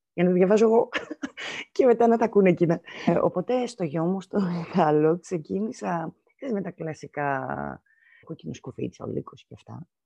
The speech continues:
Αλλά είδα ότι τα βαριόμουν πάρα πολύ. Και μετά πήγα στο Harry Potter. <laughs> Οπότε άρχισα να του διαβάζω Harry Potter, να του διαβάζω Clues, Detective Clues, τα αγαπώ αυτά τα βιβλία.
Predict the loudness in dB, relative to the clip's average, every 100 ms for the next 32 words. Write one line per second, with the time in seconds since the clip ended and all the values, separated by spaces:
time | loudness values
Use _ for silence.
0 | _ _ _ -10 -8 -6 -4 -4 -6 -12
1 | -8 -8 -6 -6 -6 -6 -10 -10 -10 -10
2 | -10 -10 _ _ _ _ -6 -4 -4 -6
3 | -4 -2 0 2 2 0 -2 -4 -10 _
4 | _ -8 -2 0 0 0 -4 -2 -4 -2
5 | -2 -2 -6 -6 -20 -20 -20 _ -6 -4
6 | -2 0 2 2 2 -2 -4 -6 -8 -4
7 | -4 -4 -6 -8 -10 -10 -8 -10 -10 _
8 | _ _ -14 -12 -12 -10 -10 -8 -8 -8
9 | -6 -6 -4 -4 -4 -8 -12 -18 _ -6
10 | -4 -2 -2 -6 _ -18 -12 -8 -10 _
11 | -20 _ -14 -10 -10 -12 -16 -20 -20 -20
12 | -20 -20 -20 -20 -20 -20 _ _